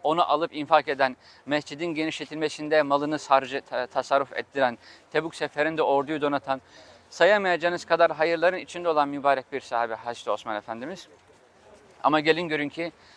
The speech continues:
onun o yumuşaklığını bazı idareciler istima-, istismar edince özellikle Şam'dan gelen bazı asiler onun evin etrafını çevirdiler.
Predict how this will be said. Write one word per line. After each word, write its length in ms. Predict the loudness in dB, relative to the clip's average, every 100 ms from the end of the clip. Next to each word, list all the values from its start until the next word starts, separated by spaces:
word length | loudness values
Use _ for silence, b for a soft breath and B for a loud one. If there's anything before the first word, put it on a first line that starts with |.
| b b
onun 220 | 0 0
o 60 | -2
yumuşaklığını 600 | -2 0 0 0 -6 6
bazı 280 | 6 6 0
idareciler 440 | 0 0 2 -6
istima-, 420 | -6 -14 -2 -2
istismar 340 | -2 -10 -4 -4
edince 400 | -4 -6 -6 -6 b b b b
özellikle 380 | -2 2 2 2
Şam'dan 460 | 2 2 4 0 2
gelen 240 | 0 4
bazı 340 | 4 4 4
asiler 420 | 4 2 -4 -4 -4 b b b _
onun 220 | 0 0
evin 220 | -2 0
etrafını 460 | -4 2 2 2 -10
çevirdiler. 640 | -6 -6 -2 -2 -2 -4